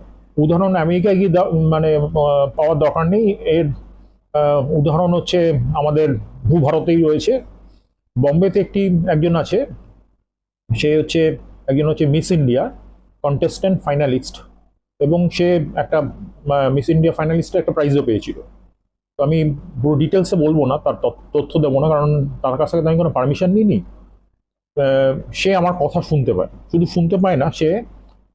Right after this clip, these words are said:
আমার স্পর্শ অনুভব করতে পারে। এবং, আহ, তার জীবনে অনেকগুলো বড় বড়, উম, ঘটনা, উম, আমি করেছিলাম, কিন্তু আমি তার সাথে,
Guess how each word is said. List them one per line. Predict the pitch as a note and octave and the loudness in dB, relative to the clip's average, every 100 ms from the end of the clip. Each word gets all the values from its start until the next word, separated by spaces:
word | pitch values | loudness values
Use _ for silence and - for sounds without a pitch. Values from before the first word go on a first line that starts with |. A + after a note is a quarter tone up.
| _ | _
আমার | B2+ D#3 | -4 -4
স্পর্শ | C3+ - C#3+ C#3+ - F#3 F3 A3 | -4 -2 -2 -2 -2 0 2 0
অনুভব | D3 D3 D3 C#3+ | 0 0 0 -2
করতে | A#2 - | -4 -2
পারে। | F#2 - - - - _ _ _ _ _ _ - | -2 -4 -10 -18 -20 _ _ _ _ _ _ -4
এবং, | D3+ F#3 F#3+ F#3+ F3+ F3 | 0 2 2 2 2 2
আহ, | E3+ E3 | 2 2
তার | D#3+ E3 D#3+ | 0 0 0
জীবনে | C3 E3 F#3+ G3 | 2 2 2 2
অনেকগুলো | F3+ F3+ D#3 E3+ F3+ F3+ E3+ | 0 0 0 2 2 2 2
বড় | D#3 C3 D#3 | 2 2 2
বড়, | E3 E3+ F3 F3 E3+ D3 - - - _ _ _ - | 0 0 0 2 0 -4 -14 -20 -20 _ _ _ -2
উম, | C#3 C3 C3 B2+ B2+ - - | 0 2 0 0 -2 -6 -8
ঘটনা, | A#2+ D3 F#3 E3+ E3+ B3 - - - _ _ _ | -4 -2 0 0 0 -4 -8 -20 -20 _ _ _
উম, | - B2+ B2+ B2 B2 - - - - - | -4 0 0 -2 -6 -12 -20 -20 -20 -8
আমি | D#3 E3+ | -4 0
করেছিলাম, | F3 D3+ A#2+ F#2 - - - _ _ _ _ _ - | 0 0 -2 -6 -8 -18 -20 _ _ _ _ _ -2
কিন্তু | E3+ F#3+ | 0 2
আমি | E3 F#3 | 2 0
তার | F3+ D3 | -2 -2
সাথে, | - E3+ F#3 | -2 0 0